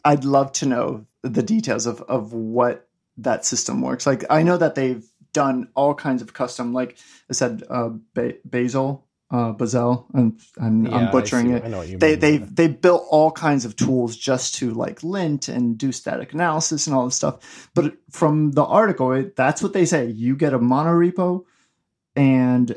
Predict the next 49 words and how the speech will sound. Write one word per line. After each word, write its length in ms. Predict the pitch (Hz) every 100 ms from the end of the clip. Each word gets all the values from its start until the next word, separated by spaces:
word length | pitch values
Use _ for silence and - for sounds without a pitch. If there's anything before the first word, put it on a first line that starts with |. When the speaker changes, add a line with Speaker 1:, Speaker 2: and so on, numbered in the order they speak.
| -
Speaker 1:
when 340 | 135 127 131 131
you 200 | 147 196
break 340 | 165 165 170
an 60 | 160
A 100 | 147
P 160 | 139 131
I, 140 | -
you're, 360 | 120 139 135 -
you're 280 | 139 165 190
a 60 |
Google 240 | 175 165 165
engineer, 380 | 143 143 139 131
you're 320 | 120 120 117 _
providing 400 | 135 123 123 127
some 200 | 120 127
A 100 | 117
P 160 | 107 117
I 160 | 113 113
to 160 | 107 - -
ten 220 | 135 120
other 180 | 110 117
services 500 | - 113 110 - 113
at 120 | 113
Google. 400 | 123 113 113 113 _ _ _ _ _ _ _
If 220 | 123 147 123
Speaker 2:
Yeah. 80 |
Speaker 1:
you 100 | 160
break 320 | 190 185 214 233
it, 260 | 220 - _
your 320 | 131 117 180
build 340 | 143 156 185 139
will 160 | 127
find 540 | 127 - 135 143 147 117
that 420 | 123 120 - - _ _ _ _ _ -
you 800 | 107 - 127 139 151 160 160 165 _ _ _ _ _ _ _
broke 380 | 120 127 139 135
that 280 | 117 120 110
A 160 | 117
P 180 | 110 120
I 160 | - -
immediately. 720 | - 123 120 117 - - 135
That's, 320 | 139 151 -
that's 320 | - 156 160
what 140 | 147 135
I 160 | 123
understand 520 | 120 120 117 - 117 110
it 100 | -
to 80 | -
be. 220 | 107